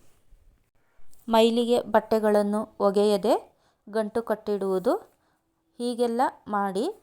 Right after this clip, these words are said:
ಪ್ರತಿನಿತ್ಯ ಪೂಜೆ ಮಾಡಿದರೆ ಏನು ಪ್ರಯೋಜನ? ಕಷ್ಟ ಬಿಟ್ಟು ಬೇರೇನು ಬರುತ್ತದೆ ನೀವೇ ಹೇಳಿ? ಮುಸ್ಸಂಜೆ ವೇಳೆಯಲ್ಲಿ ಕೂದಲಿಗೆ ಎಣ್ಣೆ ಹಚ್ಚಿ ಬಾಚುವುದು, ಕೂದಲು ಬಿಟ್ಟು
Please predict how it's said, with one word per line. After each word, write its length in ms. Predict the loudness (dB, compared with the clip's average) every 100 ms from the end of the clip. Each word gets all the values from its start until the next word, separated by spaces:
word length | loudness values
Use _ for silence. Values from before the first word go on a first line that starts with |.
| -6
ಪ್ರತಿನಿತ್ಯ 640 | -6 -4 -6 -8 -6 -6
ಪೂಜೆ 360 | -6 -6 -4 -4
ಮಾಡಿದರೆ 580 | -2 -4 -2 0 -2 -2 -10 _ -14 -14 -16 -20 -20 -6
ಏನು 360 | 6 10 10 8
ಪ್ರಯೋಜನ? 540 | 6 6 6 4 0 -2 -4 2
ಕಷ್ಟ 300 | 8 8 8 6
ಬಿಟ್ಟು 440 | 6 0 -2 -4 0
ಬೇರೇನು 520 | 2 4 4 0 0
ಬರುತ್ತದೆ 580 | 0 0 0 -2 -2 -4
ನೀವೇ 300 | -6 -2 0
ಹೇಳಿ? 340 | 0 0 -2 -4 _ _ _ _ _ _ -10
ಮುಸ್ಸಂಜೆ 640 | -6 0 0 2 2 2 0
ವೇಳೆಯಲ್ಲಿ 640 | 0 2 2 2 0 0 -4
ಕೂದಲಿಗೆ 720 | -4 -2 0 0 0 0 0 0
ಎಣ್ಣೆ 280 | 0 0
ಹಚ್ಚಿ 400 | -2 -4 -4 -4 0
ಬಾಚುವುದು, 600 | 0 2 0 -2 -2 -6 _ _ -8
ಕೂದಲು 480 | -4 -2 -2 -4
ಬಿಟ್ಟು 680 | -6 -6 -8 -6 -6 -6 -6